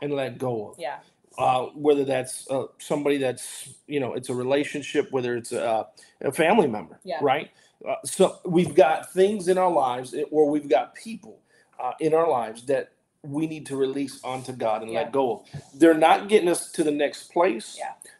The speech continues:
Speaker 1: They're not getting us to that next level. Um, it, as a matter of fact, they're
Speaker 2: Holding us back.
Speaker 1: holding us back from getting closer to God,
Speaker 2: Yeah.
Speaker 1: getting, uh, uh, more, uh, strong in the things of God.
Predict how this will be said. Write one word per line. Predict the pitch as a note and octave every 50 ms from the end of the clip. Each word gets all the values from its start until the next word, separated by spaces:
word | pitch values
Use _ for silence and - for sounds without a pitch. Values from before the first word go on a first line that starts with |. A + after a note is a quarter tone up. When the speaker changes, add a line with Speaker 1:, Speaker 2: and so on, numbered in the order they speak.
| _ -
Speaker 1:
They're | D#3+ E3
not | E3 D#3 D3 C#3 C3+ B2
getting | A#2 C#3 F3 - - E3 E3
us | D#3 D3+ - -
to | - - E3 D#3 D3
that | C#3 D3 C3+ C3 B2 C3
next | C#3 C#3+ D3 C#3 C3 - - - C3+
level. | C#3+ D3 D#3 E3 E3 F#3 G3 F3+ G3+ - _ _ _ _ _ -
Um, | C3+ C#3 C#3 C3+ C#3 C3+ C#3 C3 C3+
it, | - E3 - - D3+
as | D#3 D3 D3+ C#3+ C3
a | D3
matter | D3 D3+ D3 D3 D3
of | C3+ A#2
fact, | - F3 F3+ - - - _ _ _ _ _ _ -
they're | C#3+ C3+ D3+ G3 A#3+ G4+ G#4 - - _ _ _
Speaker 2:
Holding | - G3 G3 F#3 F3+
us | F3 - -
back. | E3 -
Speaker 1:
holding | - F#3+ E3 D#3 D3 D3 D3+
us | D3 C3+ C3+
back | C#3 C#3+ G3+ F3 - - - - _ _ _ _ _ _ _ _
from | - F3 E3+ D#3+ D3
getting | C#3+ E3 F3 - E3 D#3 D3 C3
closer | - - F#3 F#3+ G3+ G#3+ G#3 - - - F#3+ G3 G3+
to | - - D#3+ C#3+
God, | C3+ B2+ D3+ D#3 E3 F3 F3 - - - C#3+ C#3 C3+ B2
Speaker 2:
Yeah. | B2
Speaker 1:
getting, | D#3 F#3 D3 D#3+ D#3 D3 D3 - _ _ _ _ - A#2
uh, | C3+ B2+ A#2+ - - A#2 A2+
uh, | A2
more, | B2 C3+ D3+ E3 D#3+ D3+ D3 - - - - - _ _ -
uh, | -
strong | - - - F#3 F#3 F3 F3+ F3+ F#3 F#3+ G3+ G3+ G3+ G#3 - - -
in | F#3+ F#3
the | F3 E3+
things | - G3+ G3+ G3+ G3 F#3
of | F#3+ F3 F3
God. | F#3 F#3 F#3 F#3+ G3 G#3 G#3